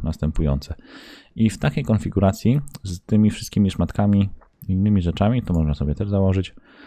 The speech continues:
mamy tak. E, główna artyleria nam strzela co trzy i sześć dziesiątych sekundy. Mamy tutaj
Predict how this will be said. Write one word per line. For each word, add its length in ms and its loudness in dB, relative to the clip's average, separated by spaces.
mamy 280 6
tak. 340 -4
E, 160 0
główna 240 2
artyleria 400 2
nam 140 2
strzela 280 -2
co 120 -4
trzy 240 -2
i 40 0
sześć 200 0
dziesiątych 340 -2
sekundy. 520 0
Mamy 240 2
tutaj 380 2